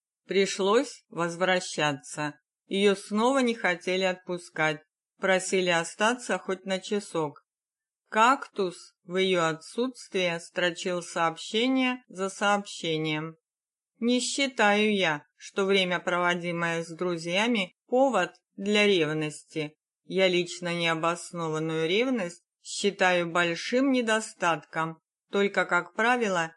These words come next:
сделать с этим ничего нельзя. Пришёл снова Тимофей, бывший компаньон по бизнесу, поделиться последними новостями. Он удивился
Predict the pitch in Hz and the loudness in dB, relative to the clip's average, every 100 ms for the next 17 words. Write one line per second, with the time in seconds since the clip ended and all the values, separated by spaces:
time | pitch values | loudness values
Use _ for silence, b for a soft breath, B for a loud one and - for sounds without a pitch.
0 | _ 165 170 175 240 262 214 - - 170 | _ -12 -10 0 2 4 2 -2 -6 -6
1 | 160 170 175 196 - 214 226 220 220 214 | -4 -6 -4 -6 -2 -2 0 0 0 0
2 | 185 165 147 143 _ _ _ _ _ _ | -2 0 0 -2 _ _ _ _ _ _
3 | _ 202 202 - 196 180 165 - 196 233 | _ 0 0 2 0 0 -4 -8 -2 2
4 | 269 277 277 - 208 208 202 208 190 160 | 4 2 0 -8 -2 0 0 0 -2 -2
5 | 156 156 _ 175 233 254 233 208 208 180 | -2 -6 _ 0 0 2 0 0 0 0
6 | 180 180 185 202 196 190 156 143 147 147 | 0 0 -2 -2 0 0 -2 -8 -6 -8
7 | 151 - 151 151 _ 180 170 170 170 214 | -8 -10 -12 -12 _ -2 0 0 2 0
8 | 254 - 208 180 180 - 180 180 185 185 | -2 -4 -2 0 -2 0 -2 -2 -2 -4
9 | 185 190 190 190 - 165 156 156 151 - | -2 2 2 0 -6 -2 -2 -2 -4 -8
10 | _ _ - 190 190 165 180 170 208 262 | _ _ -4 -2 0 -2 -2 0 0 0
11 | 262 - 226 220 | 0 -2 -2 -2